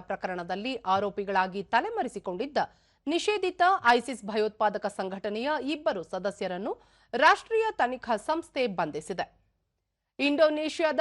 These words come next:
ಜಕಾರ್ತಾದಲ್ಲಿ ತಲೆಮರೆಸಿಕೊಂಡು ಭಾರತಕ್ಕೆ ಮರಳಲು ಯತ್ನಿಸುತ್ತಿದ್ದ ಇವರನ್ನು ಮುಂಬೈ ಅಂತಾರಾಷ್ಟ್ರೀಯ ವಿಮಾನ ನಿಲ್ದಾಣದ ಟರ್ಮಿನಲ್ ಎರಡರಲ್ಲಿ ವಲಸೆ ಬ್ಯೂರೋ ತಡೆದಿದ್ದು, ನಂತರ ರಾಷ್ಟ್ರೀಯ ತನಿಖಾ ತಂಡ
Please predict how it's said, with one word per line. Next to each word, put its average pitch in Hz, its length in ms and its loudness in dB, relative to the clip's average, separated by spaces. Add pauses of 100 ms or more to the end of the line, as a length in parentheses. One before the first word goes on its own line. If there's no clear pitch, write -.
ಜಕಾರ್ತಾದಲ್ಲಿ 254 800 2
ತಲೆಮರೆಸಿಕೊಂಡು 240 880 0
ಭಾರತಕ್ಕೆ 220 560 0
ಮರಳಲು 277 460 2
ಯತ್ನಿಸುತ್ತಿದ್ದ 208 640 -4
ಇವರನ್ನು 196 680 -2 (300)
ಮುಂಬೈ 403 340 4 (100)
ಅಂತಾರಾಷ್ಟ್ರೀಯ 269 840 2
ವಿಮಾನ 220 440 0
ನಿಲ್ದಾಣದ 202 560 -2
ಟರ್ಮಿನಲ್ 220 600 0
ಎರಡರಲ್ಲಿ 302 720 0
ವಲಸೆ 294 540 0
ಬ್ಯೂರೋ 226 380 -2
ತಡೆದಿದ್ದು, 175 800 -4 (180)
ನಂತರ 392 340 2 (220)
ರಾಷ್ಟ್ರೀಯ 262 460 4
ತನಿಖಾ 330 440 0
ತಂಡ 226 300 0